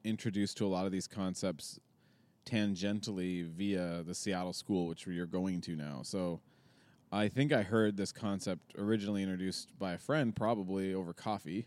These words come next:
<laughs> 'cause I like to talk about this sort of thing. And then probably saw some formal presentations on it at, like, a pastoral breakfast.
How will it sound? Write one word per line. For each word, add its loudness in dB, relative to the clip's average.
<laughs> -8
'cause -8
I -4
like -6
to -12
talk -4
about -6
this -8
sort -6
of -10
thing. -6
And 4
then 6
probably 8
saw 4
some -2
formal 4
presentations 0
on 2
it -2
at, -4
like, -4
a -4
pastoral -2
breakfast. -6